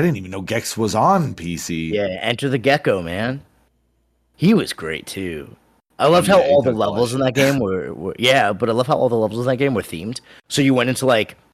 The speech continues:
Speaker 2: you went into, like, the level where you have to be, like, a spy, and he's dressed in a tuxedo and sunglasses.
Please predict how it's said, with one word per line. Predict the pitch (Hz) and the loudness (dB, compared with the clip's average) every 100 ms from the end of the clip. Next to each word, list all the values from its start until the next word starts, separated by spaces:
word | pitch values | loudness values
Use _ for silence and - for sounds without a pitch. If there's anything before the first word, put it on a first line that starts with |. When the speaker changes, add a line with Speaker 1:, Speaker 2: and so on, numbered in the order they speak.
| _ _ _ _ _ _ _ _ _ | _ _ _ _ _ _ _ _ _
Speaker 2:
you | 104 127 | -2 0
went | 113 95 | 0 -2
into, | 113 95 | -4 0
like, | 107 - - _ | 0 -2 -10 _
the | 107 110 110 | -4 -2 0
level | 104 98 | 0 0
where | 95 | 0
you | 90 | -2
have | - | -4
to | |
be, | 90 | -4
like, | 92 82 | -4 -4
a | |
spy, | - - 78 92 - | -8 -6 -6 -6 -10
and | 101 | -10
he's | 98 | -8
dressed | 95 82 | -8 -8
in | 87 | -10
a | |
tuxedo | 92 - 82 80 | -12 -10 -12 -10
and | |
sunglasses. | 78 71 - - - - | -12 -12 -12 -12 -12 -16